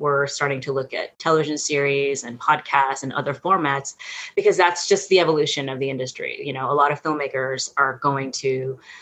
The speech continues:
uh, television because the types of films, the t-, the types of projects that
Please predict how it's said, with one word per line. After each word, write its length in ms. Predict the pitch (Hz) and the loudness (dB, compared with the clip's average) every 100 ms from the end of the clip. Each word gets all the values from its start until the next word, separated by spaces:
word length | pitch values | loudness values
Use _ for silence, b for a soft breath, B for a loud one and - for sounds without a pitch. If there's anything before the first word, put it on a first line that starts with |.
| B - | B -10
uh, 240 | 135 127 | -8 -6
television 720 | 131 262 220 156 143 131 131 127 | 0 4 4 4 0 -2 -4 -8
because 600 | 135 - 127 127 - - _ _ _ - | -10 -4 -4 -4 -8 -14 _ _ _ -8
the 60 | |
types 340 | 151 156 151 - | -2 -2 -2 -4
of 80 | 143 | -8
films, 560 | - 135 131 131 - | -6 -4 -4 -6 -8
the 100 | - | -8
t-, 220 | 151 - | -8 -4
the 100 | - | -4
types 240 | 202 285 262 | 2 2 4
of 80 | - | 4
projects 560 | 196 165 127 131 - - _ _ _ _ | 4 2 0 -6 -12 -16 _ _ _ _
that 320 | 139 135 127 | -4 -4 -4